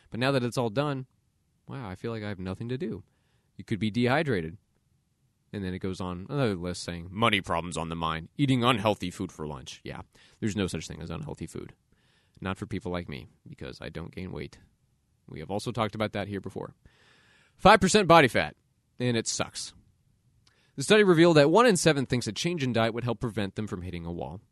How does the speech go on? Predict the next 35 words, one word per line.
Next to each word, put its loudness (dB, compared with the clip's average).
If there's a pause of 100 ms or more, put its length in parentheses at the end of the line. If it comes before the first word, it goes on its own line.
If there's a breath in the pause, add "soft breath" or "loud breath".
Oh, -6 (380)
okay. -8 (540)
Fair -14
enough. -14 (240)
Half 4
of -4
the -4
survey 0
respondents -4
said -4
their -2
diet 2
is -4
worse -2
at -8
work -2
than -4
it 0
is -2
at -8
home, -4 (280 soft breath)
and -6
one -2
in -2
seven -4
would -6
say -4
that -6
they -6
eat -6
a 0
lot -2
of -6
junk 0
food. -10